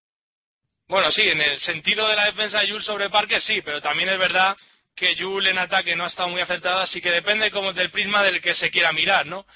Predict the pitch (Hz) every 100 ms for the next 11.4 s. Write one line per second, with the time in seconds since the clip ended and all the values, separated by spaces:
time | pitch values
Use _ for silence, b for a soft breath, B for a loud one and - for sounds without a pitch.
0 | b b b 170 170 185 220 214 - _
1 | _ - - 233 208 190 196 185 185 190
2 | 208 - 196 190 - 202 - - - -
3 | _ _ - 220 220 202 190 180 180 -
4 | 180 175 170 165 175 170 160 185 185 208
5 | - b b b b b 180 180 202 202
6 | 190 185 180 180 185 175 165 180 180 175
7 | 170 190 180 170 170 160 180 185 170 170
8 | 160 151 143 131 143 185 170 131 135 151
9 | 170 139 - _ b b b 175 208 180
10 | 180 170 175 165 190 196 185 175 180 -
11 | 170 185 190 214